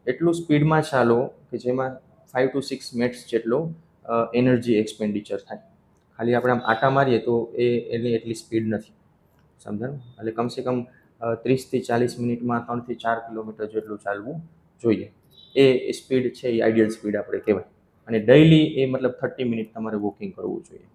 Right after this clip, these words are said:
બીજી વાત આપણે, અ,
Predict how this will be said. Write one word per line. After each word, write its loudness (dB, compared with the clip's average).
બીજી 4
વાત 8
આપણે, 6
અ, 6